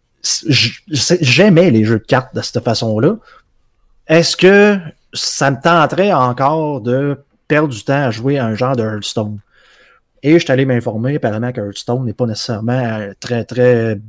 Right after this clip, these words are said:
bon endroit présentement. Donc, le jeu de cartes de, de, de Blizzard, qui avait un, pas lancé le genre parce que ça existe déjà en, <laughs> depuis bien longtemps, mais le premier jeu de cartes comme vraiment digital à pogner,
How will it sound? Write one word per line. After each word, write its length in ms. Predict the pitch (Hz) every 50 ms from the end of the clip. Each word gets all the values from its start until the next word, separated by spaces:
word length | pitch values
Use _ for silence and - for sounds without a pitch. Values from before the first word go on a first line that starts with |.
| - -
bon 180 | 131 131 131
endroit 640 | 127 123 117 110 110 113 104 101 107 110 117 123 127
présentement. 500 | - 113 117 110 113 101 - - 123 135
Donc, 160 | 120 113 -
le 100 | 120 110
jeu 120 | 107 120 104
de 60 | -
cartes 380 | _ - 123 120 - _ - 120
de, 340 | 107 113 110 107 107 104
de, 180 | 101 107 101 95 104 - _ _ _ _ _ _ _ _ _ _ _ -
de 100 | 127 120
Blizzard, 500 | 104 113 117 117 104 120 117 127 131 127
qui 100 | - 110
avait 100 | 110 120
un, 160 | 120 107 - _ _ _ _ _ _ _ _ _
pas 100 | - 151
lancé 320 | 147 147 147 135 127 - 135
le 80 | 123
genre 240 | 123 120 135 147 147
parce 140 | 127 120 -
que 80 | 127 117
ça 160 | - 123 110
existe 400 | 107 107 135 127 127 - - _ _ _ _ _
déjà 560 | 135 131 131 131 143 143 143 131 123 117 120
en, 140 | 120 117 120 120
<laughs> 80 | - -
depuis 300 | 139 131 123 - 139 147
bien 180 | 135 135 139 139
longtemps, 460 | 127 120 117 117 120 139 139 147 143
mais 120 | 123 107 - - - - _
le 140 | 139 127
premier 240 | - 120 131 139 156
jeu 140 | 139 143 123
de 60 | -
cartes 260 | - 147 139 139 - _ _
comme 180 | - 143 135 139
vraiment 240 | 127 117 123 131 139
digital 600 | 131 117 - 90 98 - 139 127 127 135 131 113
à 180 | 113 117 -
pogner, 500 | - _ - 113 110 107 110 117 127 123